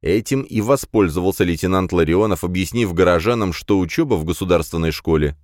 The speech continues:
тоже служба. Кстати, не стоит думать, что напористо решивший судьбу дальневосточного образования лейтенант Ларионов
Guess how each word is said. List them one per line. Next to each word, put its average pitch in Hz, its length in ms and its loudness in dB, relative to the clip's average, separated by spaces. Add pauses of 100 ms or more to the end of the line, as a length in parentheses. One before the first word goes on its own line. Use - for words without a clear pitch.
(120)
тоже 78 260 -2
служба. 57 560 -8 (500)
Кстати, - 420 0
не 82 100 -2
стоит 139 320 -2
думать, 80 240 0
что - 240 -2
напористо 95 500 0
решивший 87 460 -2
судьбу 90 360 -2
дальневосточного 85 840 0
образования 85 640 2
лейтенант 87 560 -2
Ларионов 98 500 0